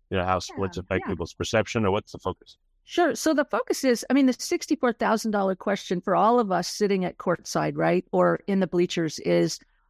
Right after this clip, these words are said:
Speaker 2: am I watching anything that I can apply to my own life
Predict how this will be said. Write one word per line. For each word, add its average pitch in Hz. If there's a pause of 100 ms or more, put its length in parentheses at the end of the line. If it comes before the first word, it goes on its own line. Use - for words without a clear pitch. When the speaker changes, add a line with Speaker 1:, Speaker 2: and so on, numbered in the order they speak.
(120)
Speaker 2:
am 208
I 269
watching 240
anything 208
that 196
I 185
can 185
apply 175 (160)
to 208
my 185
own 175
life 170